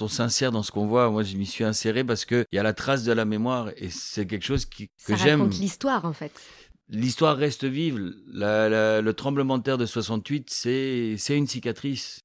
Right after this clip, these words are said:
Speaker 1: En remontant, vous avez les vieilles villes. Vous avez le village fantôme de Poggioreale qui a tombé,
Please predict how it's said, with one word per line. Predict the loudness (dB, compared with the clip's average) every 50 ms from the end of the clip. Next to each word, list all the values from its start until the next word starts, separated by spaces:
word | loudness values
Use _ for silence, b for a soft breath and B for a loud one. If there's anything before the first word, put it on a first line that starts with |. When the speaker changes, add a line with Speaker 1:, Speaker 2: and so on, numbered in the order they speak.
| _ _ _ _ -2
Speaker 1:
En | 0
remontant, | 2 2 2 2 2 0 2 2 2 2 2 2
vous | 0 0 0
avez | 0 0 0
les | 0
vieilles | 0 0 0 0 0
villes. | 0 -2 -2 -2 -4 -10 -14 _ _ _ -6
Vous | -2 0
avez | 0 2 2 0
le | 0
village | 0 0 0 0 -2
fantôme | -2 -2 -2 0 0 2 2 2
de | 0
Poggioreale | 0 -2 -6 -4 -2 -2 0 0 2 2 2 0 0 -2 -6
qui | -8 -10
a | -10 -8
tombé, | -6 -4 -2 0 0 0 0